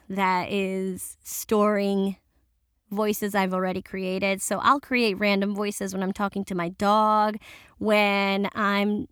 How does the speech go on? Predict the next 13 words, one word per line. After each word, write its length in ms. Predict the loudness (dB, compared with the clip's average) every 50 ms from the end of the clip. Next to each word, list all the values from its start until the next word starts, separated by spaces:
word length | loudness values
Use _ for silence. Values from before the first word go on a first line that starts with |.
| _
you 180 | -4 -2 -2 0
know, 200 | 0 0 -2 -4
doing 400 | -2 -2 0 0 2 0 0 0
work 340 | 0 2 2 0 0 0 -2
and 140 | -4 -2
just 180 | -2 -4 -8 -4
talking 360 | 0 0 0 2 0 -2 0
to 60 | 0
myself. 720 | 0 0 -2 -2 -2 2 4 4 6 4 4 2 -2 -4
And, 200 | -4 -4 -4 -4 -4 -10 -20 -20 -20 -20 _ _ _ _ _ -12
you 160 | -2 0 2 2
know, 140 | 2 0
sometimes 720 | 0 -2 0 0 0 2 4 4 4 4 2 0 -2 -4